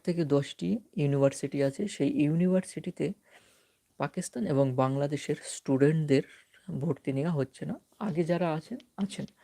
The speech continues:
তাদের উপরে কোনো অ্যাকশন নেই, কিন্তু নতুন করে যে সেশন শুরু হচ্ছে সেই সেশনে কিন্তু ভর্তি নেওয়া হচ্ছে না।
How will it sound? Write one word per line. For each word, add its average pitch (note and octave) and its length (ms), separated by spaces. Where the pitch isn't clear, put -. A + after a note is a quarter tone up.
তাদের C#3+ 260
উপরে D3+ 240
কোনো C#3+ 180
অ্যাকশন C#3 300
নেই, A3 100
কিন্তু G3 240
নতুন D#3 380
করে D#3 240
যে C3+ 160
সেশন C#3 360
শুরু C#3 240
হচ্ছে C#3 200
সেই C#3+ 240
সেশনে F#3 500
কিন্তু D#3 280
ভর্তি C#3+ 320
নেওয়া C#3 180
হচ্ছে - 240
না। F3 100